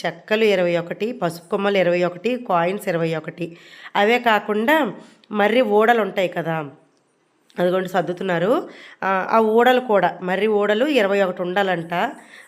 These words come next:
మరి అది ఫస్ట్ నుంచి వచ్చిన ఆచారం కాబట్టి ఎలాగా అప్పుడు మా అమ్మమ్మ వాళ్ళు ఎలా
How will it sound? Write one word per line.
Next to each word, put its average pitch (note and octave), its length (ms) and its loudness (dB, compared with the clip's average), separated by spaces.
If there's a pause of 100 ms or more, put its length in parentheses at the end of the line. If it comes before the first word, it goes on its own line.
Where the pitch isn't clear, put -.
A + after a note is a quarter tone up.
(120)
మరి G#3+ 240 2
అది G#3 200 0
ఫస్ట్ G#3+ 360 -2
నుంచి A#3+ 240 -2
వచ్చిన A3 280 -2
ఆచారం G#3 400 0
కాబట్టి G3+ 380 -2
ఎలాగా G#3 720 2
అప్పుడు F#3 280 -6
మా F#3 160 -4
అమ్మమ్మ F3+ 340 -6
వాళ్ళు F#3 240 -2
ఎలా E3+ 160 -2